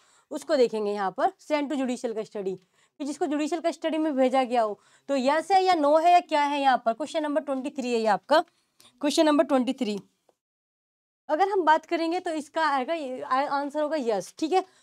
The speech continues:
वहाँ पर क्या किया जा सकता है? वहाँ पर उसको पुलिस कस्टडी के बाद जुडिशियल कस्टडी, जुडिशियल कस्टडी के बाद भी पुलिस कस्टडी में भेजा जा सकता है। बात आती है यहाँ पर टू कोर्ट्स जो हैं वो सबॉर्डिनेट है किसके? सेम हाई कोर्ट के।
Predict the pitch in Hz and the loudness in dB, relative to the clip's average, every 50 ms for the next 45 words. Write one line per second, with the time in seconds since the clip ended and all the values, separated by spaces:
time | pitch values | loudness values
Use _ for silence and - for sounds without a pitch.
0 | _ _ - 254 285 - 320 330 254 330 320 - - 330 339 330 320 339 320 339 | _ _ 0 0 2 2 2 2 2 2 2 2 2 2 2 2 2 0 -2 -4
1 | 311 - - 330 330 349 392 392 339 302 277 269 277 320 302 294 269 269 - - | -6 -2 -2 0 0 0 0 2 4 4 4 4 2 0 0 0 -2 -4 -4 -4
2 | 349 370 359 320 311 339 330 320 339 320 - 311 269 285 220 269 247 233 302 330 | -4 -2 -2 -2 -2 -2 -2 -4 -6 -6 -4 -6 -6 -6 -4 -4 -2 -2 -2 -2
3 | 262 294 285 285 285 269 - 285 254 285 269 - - 254 262 262 262 262 262 277 | -2 -4 -4 -4 -4 -4 -6 -6 -4 -4 -6 -4 -4 -6 -4 -6 -6 -6 -4 -2
4 | 294 339 330 370 349 359 330 320 - 302 262 254 285 220 285 269 269 247 226 226 | -2 -2 -4 -4 -6 -6 -6 -6 -6 -8 -6 -6 -6 -4 -2 -2 0 -2 -2 -2
5 | 349 403 403 - _ _ _ _ - 302 330 349 339 349 330 330 - 285 269 277 | -6 -8 -8 -10 _ _ _ _ -8 -6 -6 -4 -4 -4 -6 -4 -4 -4 -2 0
6 | 330 370 294 285 240 220 190 269 349 370 277 254 285 262 254 - 220 180 - 208 | -2 -2 0 -2 -2 0 0 0 0 0 0 0 0 0 0 -2 -10 -10 -6 -6
7 | 196 185 175 175 175 _ _ _ _ _ _ _ _ _ _ - 262 339 381 403 | -4 -4 -6 -8 -12 _ _ _ _ _ _ _ _ _ _ -2 2 4 4 6
8 | 403 381 - 349 349 370 381 370 349 320 277 - - 339 370 - - 381 392 381 | 4 2 0 0 -2 -2 -2 0 0 0 2 4 4 4 4 4 2 0 0 2
9 | 381 381 349 349 381 359 - - 269 339 320 277 254 247 269 311 349 302 - 320 | 2 2 2 2 2 0 -2 -4 -4 -2 -2 0 0 0 -2 -2 -4 -4 -4 -2
10 | 294 285 302 311 339 339 320 285 254 240 330 330 - 320 302 311 - 320 349 359 | -2 0 0 -2 -2 -2 -2 -2 -2 -2 -4 -4 -4 -4 -6 -6 -6 -8 -8 -8
11 | - _ _ _ _ _ _ _ _ _ _ - 294 302 302 294 294 277 233 254 | -8 _ _ _ _ _ _ _ _ _ _ -6 -4 -2 0 0 0 0 0 0
12 | 240 226 220 220 - 214 208 202 - _ - 196 180 | -2 -2 -2 -4 -6 -6 -6 -6 -8 _ -10 -10 -10